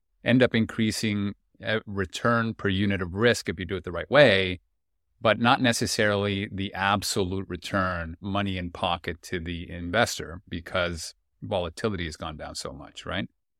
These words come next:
And so the ability to then rescale up the full portfolio pro rata and get, and be able to, what we call eating your Sharpe ratio, right? Being able to actually get that excess returns for the same amount of risk that you would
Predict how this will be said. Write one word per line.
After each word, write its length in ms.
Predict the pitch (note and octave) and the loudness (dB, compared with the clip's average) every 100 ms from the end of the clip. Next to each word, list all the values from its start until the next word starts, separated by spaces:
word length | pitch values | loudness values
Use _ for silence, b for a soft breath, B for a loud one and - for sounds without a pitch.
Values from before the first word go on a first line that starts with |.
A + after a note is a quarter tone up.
| _ _ | _ _
And 180 | - F#2+ | -6 -4
so 560 | - G#2 F#2+ F#2+ G2 - | -2 2 2 2 -2 -4
the 200 | G#2+ G2+ | -2 0
ability 440 | F#2 G#2 A2 G#2+ F#2+ | 0 2 2 2 0
to 100 | G2 | 0
then 240 | G2+ F#2+ | 0 0
rescale 560 | F#2+ G2+ - - G2 F#2+ | 0 0 0 4 4 4
up 160 | G2 - | 2 0
the 140 | F#2+ | -4
full 300 | - A#2+ G#2+ | 0 2 2
portfolio 580 | - G2 E2+ G2+ F#2+ F2+ | 2 -2 -2 0 0 -2
pro 220 | - F#2 | -2 -2
rata 560 | F#2 A2 G#2+ F#2 F2+ F2 _ _ _ | 4 4 6 4 0 -6 _ _ _
and 240 | F#2+ F#2 | -4 -2
get, 260 | F2+ F#2 F2+ - - G2 _ - | 2 2 0 -6 -20 -20 _ -14
and 300 | G2+ G2+ G2 | -10 -6 0
be 100 | G#2 | 0
able 140 | G2 | 0
to, 100 | F2+ - _ | -6 -8 _
what 180 | G2 F#2+ | -8 -6
we 80 | F#2 | -4
call 220 | G2 F#2+ | -2 -2
eating 280 | A2 G#2 G2 | -2 -2 0
your 100 | F#2 | -2
Sharpe 320 | F2 A#2 G2+ - | 0 2 2 2
ratio, 400 | E2 - E2 D#2 | -4 -4 -6 -4
right? 340 | E2+ G2 A2+ | -4 -4 -6
Being 180 | - F2 | -10 -8
able 240 | F#2 G2 F2 | -4 -4 -2
to 240 | G2 F2+ | -2 -2
actually 720 | F#2+ F#2 - G2 F2+ E2+ E2 - _ _ _ _ - - | -2 -2 -2 -2 -2 -6 -10 -14 _ _ _ _ -12 -2
get 220 | G2 A2 - | 4 4 4
that 300 | A2 G2+ G#2 | 4 4 4
excess 500 | G#2 F#2+ - G2 - | 2 2 2 0 0
returns 540 | F#2 - A2+ A2 G#2+ | -6 -2 2 2 0
for 120 | - F#2+ | -2 -4
the 60 | |
same 220 | F2 G2 | -2 -4
amount 240 | F#2+ F#2 F#2 | -2 -2 -4
of 80 | F2 | -2
risk 240 | F#2+ - | -4 -4
that 120 | - | -8
you 120 | F2+ | -8
would 420 | F2 F#2 F2+ F2 | -4 -4 -4 -6